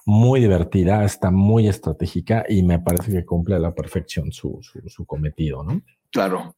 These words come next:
Speaker 2: sí, totalmente, sí, buenísimo. Eh, pues bueno, pasemos, ¿no?, a la última sección del programa de hoy. Eh, bueno, y de todos nuestros programas, nuestra última sección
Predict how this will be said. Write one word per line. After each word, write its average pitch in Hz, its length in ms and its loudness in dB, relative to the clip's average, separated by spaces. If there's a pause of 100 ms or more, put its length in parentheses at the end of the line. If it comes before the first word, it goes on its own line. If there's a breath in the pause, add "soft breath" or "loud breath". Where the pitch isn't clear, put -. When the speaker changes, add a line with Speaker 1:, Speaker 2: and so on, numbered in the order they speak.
Speaker 2:
sí, 110 200 -2
totalmente, 123 640 0
sí, 120 160 0
buenísimo. 113 600 0
Eh, 127 460 2 (400 loud breath)
pues 135 140 2
bueno, 220 260 2
pasemos, 185 360 0
¿no?, 208 180 2
a 202 60 2
la 156 100 4
última 165 240 2
sección 147 280 2
del 147 140 2
programa 135 360 2
de 127 160 4
hoy. 131 480 2
Eh, 120 280 4
bueno, 127 160 2
y - 20 2
de 95 80 2
todos 120 160 0
nuestros 120 220 0
programas, 147 280 2
nuestra 131 180 2
última 135 200 2
sección 135 500 0